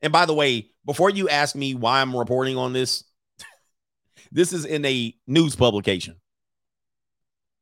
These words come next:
She already in the script club at eighteen.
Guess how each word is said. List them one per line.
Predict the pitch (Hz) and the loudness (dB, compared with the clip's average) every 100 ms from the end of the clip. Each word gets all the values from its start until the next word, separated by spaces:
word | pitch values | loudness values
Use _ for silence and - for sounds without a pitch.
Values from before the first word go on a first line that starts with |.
| _ _ _ | _ _ _
She | - 233 | -4 -2
already | 202 214 214 202 | 4 4 4 0
in | |
the | 175 | -2
script | - - 208 202 | -4 0 0 2
club | 175 165 156 | 2 4 4
at | 151 - | 0 0
eighteen. | 185 175 - 202 247 214 131 85 | -2 -4 -4 -2 0 0 -2 -6